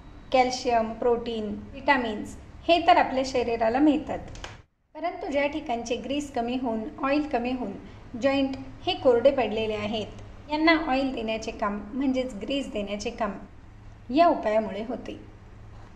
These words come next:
म्हणून आपले joint यामुळे घासले देखील जात नाहीत आणि जॉईंट पेनचे त्रास निघून जाण्यास यामुळे मदत होते. हे दूध किमान मंद आचेवर पाच मिनिटे तरी उकळवून घ्यायचे आहे.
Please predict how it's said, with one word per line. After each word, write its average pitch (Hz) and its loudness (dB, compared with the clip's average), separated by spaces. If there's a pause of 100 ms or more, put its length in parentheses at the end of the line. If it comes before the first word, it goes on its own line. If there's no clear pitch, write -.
(420)
म्हणून 330 4
आपले 220 -2
joint 202 -2 (120)
यामुळे 254 2
घासले 254 0
देखील 247 -4
जात 214 -2
नाहीत 196 -10 (1800)
आणि 302 6
जॉईंट 294 6
पेनचे 233 0
त्रास 226 2
निघून 247 0
जाण्यास 214 -2
यामुळे 226 0
मदत 226 -2
होते. 214 -6 (960)
हे 339 4
दूध 330 2
किमान 226 0 (380)
मंद 302 10
आचेवर 233 4
पाच 262 4
मिनिटे 226 -2
तरी 202 -2 (500)
उकळवून 277 10
घ्यायचे 247 4
आहे. 208 0